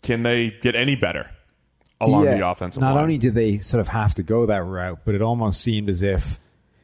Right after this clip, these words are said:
Speaker 2: they were, they knew themselves, "We have to do this. We're taking the best tackle on our board regardless of what happens."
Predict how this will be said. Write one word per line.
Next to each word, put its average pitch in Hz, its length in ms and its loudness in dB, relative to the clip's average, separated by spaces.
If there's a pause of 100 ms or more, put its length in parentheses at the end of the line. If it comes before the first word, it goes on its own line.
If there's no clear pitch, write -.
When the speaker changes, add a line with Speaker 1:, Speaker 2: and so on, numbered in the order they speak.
(380)
Speaker 2:
they 107 180 4
were, 95 460 -2 (720)
they 117 140 2
knew 117 160 2
themselves, 104 720 0
"We 113 140 2
have 101 260 -4
to 107 80 -8
do 107 180 0
this. 92 280 0
We're 98 160 -4
taking 101 380 -4
the 87 80 -4
best 95 260 -2
tackle 95 300 -4
on 92 100 -4
our 85 140 -4
board 92 300 -4
regardless 85 420 -4
of 90 80 -10
what 80 140 -10
happens." 90 480 -6